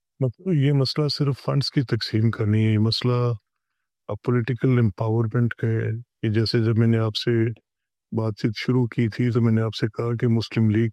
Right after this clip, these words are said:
की भी और, अ, प्रीडोमिनेंटली उस वक्त कांग्रेस की भी, अ, ये बड़ी एक क्लियर पब्लिक प्लेज थी कि after independence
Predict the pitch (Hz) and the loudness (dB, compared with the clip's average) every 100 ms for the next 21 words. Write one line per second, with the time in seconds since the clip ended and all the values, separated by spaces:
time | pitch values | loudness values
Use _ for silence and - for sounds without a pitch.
0 | - 123 117 123 127 123 117 113 107 _ | -2 0 2 2 2 2 0 -2 -6 _
1 | _ _ _ _ - 107 - 127 110 120 | _ _ _ _ -8 -8 -2 0 0 2
2 | 127 127 120 113 117 - 101 110 - 110 | 2 4 2 0 -2 -2 -2 -4 -2 0
3 | 110 117 - 120 113 120 151 - _ _ | 0 0 -2 0 0 0 -2 -8 _ _
4 | _ _ _ _ - 110 110 120 113 120 | _ _ _ _ -6 -2 2 2 2 4
5 | 127 120 - - 143 139 120 - 110 123 | 4 2 -2 0 2 2 0 -4 0 0
6 | 117 - 127 120 - - 117 127 - 123 | -2 -4 -4 -4 -4 0 2 2 0 -4
7 | 113 - - 107 110 104 113 113 123 135 | -4 -6 -4 0 0 0 0 2 2 2
8 | 123 - | 0 -4